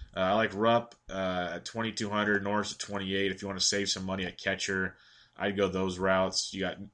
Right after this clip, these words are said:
uh, Avila at the top at four K. Kinda mix and match. Catcher's, yeah, kinda ugly. I wouldn't spend too much there unless you're going Avila.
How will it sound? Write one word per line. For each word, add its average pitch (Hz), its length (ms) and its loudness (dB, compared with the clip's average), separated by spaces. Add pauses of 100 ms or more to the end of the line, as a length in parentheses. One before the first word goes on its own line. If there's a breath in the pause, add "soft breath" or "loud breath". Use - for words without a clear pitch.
uh, 92 300 -2
Avila 101 280 4
at 95 80 2
the - 80 -10
top 92 320 2
at 78 80 -12
four 92 240 -2
K. 92 520 0 (800 loud breath)
Kinda 120 160 2
mix 104 260 4
and 92 100 -4
match. 92 300 2
Catcher's, 104 380 0 (460)
yeah, 101 360 -2 (440)
kinda 110 180 2
ugly. 98 300 4
I 101 40 8
wouldn't 104 240 2
spend 95 360 -2
too 98 120 -2
much 95 240 0
there 98 80 4
unless 95 200 0
you're 98 120 0
going 87 100 -4
Avila. 90 360 -2